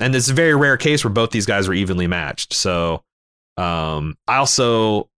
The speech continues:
yeah, like the, uh, the, the, just little details of the, the costuming,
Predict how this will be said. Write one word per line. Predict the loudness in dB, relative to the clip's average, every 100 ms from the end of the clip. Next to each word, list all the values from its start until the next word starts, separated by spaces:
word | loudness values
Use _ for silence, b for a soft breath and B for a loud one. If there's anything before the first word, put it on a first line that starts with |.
| _ _ _ _ _ _ _
yeah, | -4 0 2 4 2 2
like | 0 -2 -4
the, | -4 0 0 0 0 -2 -2
uh, | -4 -2
the, | -4
the, | -2 -4
just | -2 -2
little | -2 -2
details | -2 -2 0 0 0
of | -2
the, | -2 0 -2 -4
the | -6
costuming, | -4 -2 -2 -2 -2 -2 -2 -2